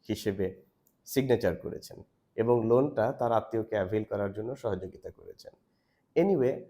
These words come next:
তার আত্মীয়র সাথে তার কোনো ব্যবসায়িক সম্পর্ক কিন্তু তৈরি হয়নি। আমি তাকে জিজ্ঞাসা করেছি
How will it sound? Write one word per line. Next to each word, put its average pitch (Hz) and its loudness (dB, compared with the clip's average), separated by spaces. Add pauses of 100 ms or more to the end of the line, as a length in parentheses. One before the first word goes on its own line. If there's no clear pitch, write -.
(920)
তার 151 6
আত্মীয়র 143 6
সাথে 175 -4
তার 139 0
কোনো 139 2
ব্যবসায়িক 120 0
সম্পর্ক 147 -4
কিন্তু 139 -4
তৈরি 101 -2
হয়নি। - -10 (520)
আমি 117 2
তাকে 120 -2
জিজ্ঞাসা 120 -2
করেছি 143 -4